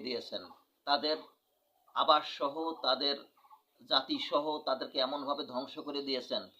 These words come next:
যে ভূমি সহ উল্টিয়ে একবারে কবরস্থানে পরিণত করে দিয়েছেন, শ্মশানে পরিণত করে দিয়েছেন। তাই পৃথিবীতে যারা আসবে তারা যদি আল্লাহর আইন অমান্য করে,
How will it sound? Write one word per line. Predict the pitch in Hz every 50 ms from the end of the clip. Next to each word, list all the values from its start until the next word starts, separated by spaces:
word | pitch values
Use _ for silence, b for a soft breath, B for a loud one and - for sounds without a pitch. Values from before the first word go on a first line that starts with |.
| b b b b _
যে | 127 143 131 -
ভূমি | 123 139 156 156 139 - -
সহ | 147 139 156 156 - - -
উল্টিয়ে | 151 151 147 - 151 147 135 120 - 123 135
একবারে | 123 110 110 - 131 127 127 - -
কবরস্থানে | 127 127 123 127 123 120 117 - - - 123 120 120 110 -
পরিণত | 113 113 110 107 107 107 107 -
করে | 110 107 110 110 107
দিয়েছেন, | 117 117 120 127 123 120 -
শ্মশানে | - 131 131 - - 123 117 113 107 110
পরিণত | 110 110 107 101 101 101 - 98 101
করে | 101 98 101 92
দিয়েছেন। | 101 92 87 - - - - - _ _ _ _ _ _ _ _ _ _ -
তাই | 123 135 147 151 151 151 - _ _ _ _ _ _ _ _ _ _ _ _ -
পৃথিবীতে | 160 165 - 185 - 180 175 - 175 170 170 175 - - - - 117
যারা | 143 143 143 147 139 135 139
আসবে | 139 - - 117 147 147 143 -
তারা | 135 135 139 139 -
যদি | 135 120 131 135 123 123
আল্লাহর | 127 127 123 123 - - - - 117
আইন | 131 147 151 151 147 143
অমান্য | 147 147 143 143 143 139 139 - 139
করে, | 135 139 139 139